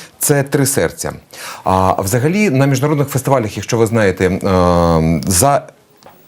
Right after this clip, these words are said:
те, щоб бути фільмом «Відкриття», там є якась така, а, підкилимна боротьба, хтось там дає комусь там, а, хабарі, «Давайте мій фільм буде відкриттям»,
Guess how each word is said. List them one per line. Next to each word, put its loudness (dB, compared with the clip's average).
те, 0
щоб -6
бути -4
фільмом 0
«Відкриття», -2
там -2
є 2
якась -2
така, 0
а, 0
підкилимна 0
боротьба, 0
хтось -8
там -4
дає -2
комусь -2
там, -2
а, 0
хабарі, 0
«Давайте 0
мій 2
фільм 0
буде 0
відкриттям», -2